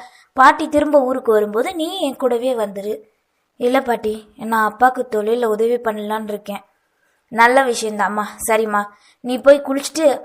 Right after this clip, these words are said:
மரகதவள்ளி பாட்டியை போய் பார்த்துட்டு வா, நான் எல்லாத்தையும் எடுத்து வைக்கிறேன்" என்க, "சரி பாட்டி" என்றவள் குளியலறைக்குள் நுழைந்தாள். "அம்மா, எனக்கு சாப்பாடு வேண்டாம், எனக்கு இன்னைக்கு முக்கியமான வேலை இருக்கு, வர நைட் லேட் ஆகும், நீ சாப்பிட்டு தூங்குமா, எனக்காகலாம் வெயிட் பண்ண வேண்டாம்"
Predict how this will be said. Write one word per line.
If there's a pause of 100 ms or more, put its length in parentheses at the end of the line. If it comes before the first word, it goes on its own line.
(120)
மரகதவள்ளி
பாட்டியை
போய்
பார்த்துட்டு
வா, (500)
நான்
எல்லாத்தையும்
எடுத்து
வைக்கிறேன்"
என்க, (240)
"சரி
பாட்டி" (100)
என்றவள் (460)
குளியலறைக்குள்
நுழைந்தாள். (720)
"அம்மா,
எனக்கு
சாப்பாடு
வேண்டாம்,
எனக்கு
இன்னைக்கு
முக்கியமான
வேலை
இருக்கு,
வர
நைட்
லேட்
ஆகும்,
நீ
சாப்பிட்டு
தூங்குமா, (420)
எனக்காகலாம்
வெயிட்
பண்ண
வேண்டாம்"